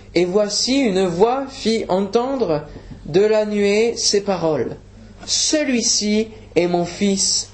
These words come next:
bien-aimé, en qui j'ai mis toute mon affection, écoutez-le.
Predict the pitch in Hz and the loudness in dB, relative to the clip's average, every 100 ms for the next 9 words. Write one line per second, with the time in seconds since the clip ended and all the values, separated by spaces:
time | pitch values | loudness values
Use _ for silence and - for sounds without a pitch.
0 | - - 143 151 196 202 208 202 220 269 | -20 -10 0 2 2 2 2 2 0 -2
1 | - - - - - - - - - 156 | -12 -20 -20 -20 -20 -20 -20 -20 -2 0
2 | 175 185 247 294 302 240 226 240 247 - | 0 0 2 4 4 2 2 0 -2 0
3 | 247 247 214 202 180 170 - 151 - 143 | 2 0 0 2 2 0 -2 -4 -4 -6
4 | 139 - - - - - - - - 120 | -6 -8 -18 -20 -20 -20 -20 -20 -8 -6
5 | - - 127 - - | -4 -6 -6 -8 -10